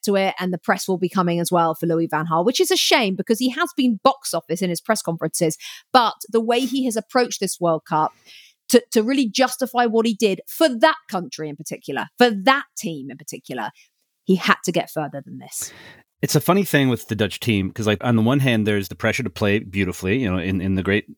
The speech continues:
Speaker 2: you know, Cruyff tradition, but then there's the relative lack of trophies and where do they meet. But personally, I would have been fine if they'd won. Like, I, I, I kinda loved this patient vibe, um,
Speaker 1: Mm.
Speaker 2: because it's not what they usually do.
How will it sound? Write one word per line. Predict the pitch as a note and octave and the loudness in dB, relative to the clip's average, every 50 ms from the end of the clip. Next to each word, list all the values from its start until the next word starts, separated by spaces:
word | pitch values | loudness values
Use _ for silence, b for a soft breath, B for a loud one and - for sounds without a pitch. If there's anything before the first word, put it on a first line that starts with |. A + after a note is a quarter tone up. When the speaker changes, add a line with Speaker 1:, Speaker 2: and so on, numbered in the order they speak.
| _ - - | _ -8 -4
Speaker 2:
you | - F#2 | -2 0
know, | F#2 F2 - - - | 0 -2 -4 -6 -2
Cruyff | - G2+ F#2+ F#2+ - - - - - | 0 0 0 0 -2 -6 -14 -12 -10
tradition, | - - F#2 F#2+ F2+ - F#2 F2+ F2+ E2+ B B B B B B B - | -4 -2 -2 -2 0 0 0 -2 -2 -2 B B B B B B B -2
but | G2 A2 F#2 | 0 0 2
then | - G2+ F#2+ | 4 2 4
there's | F#2+ F#2+ F#2+ F2+ F#2 F2 | 4 2 0 -2 -2 0
the | G2 F#2 F#2 F2+ F2 F2 F2 F2+ - - | 2 2 2 2 2 0 -2 -2 -4 -4
relative | G2+ G2 G2 F#2+ F#2 - F#2 E2+ | 0 0 0 0 0 -2 -4 -2
lack | F2 F2+ F#2+ - | 0 0 2 0
of | - A2 | 0 -4
trophies | - - G2+ F2+ - - E2+ E2 D#2+ - - B B B B B B B B B - | 0 0 0 0 0 -4 -6 -6 -6 -8 -12 B B B B B B B B B -2
and | A2 G2+ G2+ | 2 4 4
where | G2+ G2+ F#2+ | 4 4 2
do | F2 E2+ | 0 0
they | F2+ F2+ | 0 2
meet. | F2+ G2 B2+ D3+ C3 - _ - | 4 4 4 4 2 0 _ -4
But | A2+ G2+ - _ - | -4 -4 -4 _ 0
personally, | - F3 G3 - - A2+ | 2 2 2 2 0 0
I | G#2 | 0
would | G#2+ | 0
have | G2+ G#2+ G2+ | 0 -2 -2
been | |
fine | - - D#3 F#3 F3+ A#2+ | 0 2 2 2 2 0
if | F#2+ | 0
they'd | F2+ G2 F2+ F2 | -2 -4 -4 -2
won. | F2+ G#2 D#3+ G3+ D#3 F#2+ F2 F2 | 0 0 2 2 2 0 0 -2
Like, | E2+ E2 F2 | -4 -4 -4
I, | G2+ G2+ F2 G#2 | -4 -2 0 -2
I, | G#2 G2 - | -2 -2 -2
I | A2 | -4
kinda | - - A#2 G#2 G2+ | 0 0 2 2 2
loved | G2 G#2+ B2 B2+ A2 | 4 2 2 2 2
this | G#2 G2+ - | 0 0 0
patient | - - A#2 G#2+ - - G2+ - - | 0 0 0 0 0 -2 -4 -4 -4
vibe, | F2+ G2 A2 A#2+ B2 G#2+ F#2 F2 E2+ E2 F#2 F2+ b b b b b b | 0 0 2 2 2 2 0 0 -4 -6 -8 -10 b b b b b b
um, | A#2+ G#2 G2 F#2+ F#2 F#2+ | 2 2 2 4 2 0
Speaker 1:
Mm. | |
Speaker 2:
because | F2 - G2 | 0 -2 -4
it's | F2+ - | -4 -2
not | - F#2+ F2+ | 0 0 0
what | F2+ | 0
they | G2 | 0
usually | G2 G2 F#2+ G2+ G2 F#2 | 0 2 2 2 0 0
do. | E2+ F2+ D3+ G#3 G#3 B2 F2 | 2 4 4 4 4 2 0